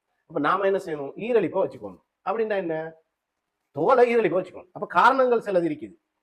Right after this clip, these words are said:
நாம ஸ்-, நம்மளா ஏற்படுத்தி கொள்ற காரணங்களை நம்ம நீக்கிட்டா வேலை முடிஞ்சுது. சில மருத்துவ காரணங்களால வரும். அப்படி இருக்கிற ஆட்கள் அந்த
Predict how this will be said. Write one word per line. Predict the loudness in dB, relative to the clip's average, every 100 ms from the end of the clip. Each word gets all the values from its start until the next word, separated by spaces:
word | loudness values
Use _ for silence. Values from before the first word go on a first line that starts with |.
| _ _ _
நாம | 2 2
ஸ்-, | 0 -4 -4
நம்மளா | 4 6 8 6
ஏற்படுத்தி | 4 0 2
கொள்ற | 2 4
காரணங்களை | 2 4 0 0 0
நம்ம | 0 2
நீக்கிட்டா | 0 -2 -6 -6 -6 0
வேலை | 4 4
முடிஞ்சுது. | 2 -6 -12 -20 2
சில | 6 6 2 0
மருத்துவ | 0 2 2
காரணங்களால | 4 2 0 0 0 -4
வரும். | -8 _ -2
அப்படி | -2 0 -2
இருக்கிற | -4 -2 -2
ஆட்கள் | -2 -6 -14 -10
அந்த | -4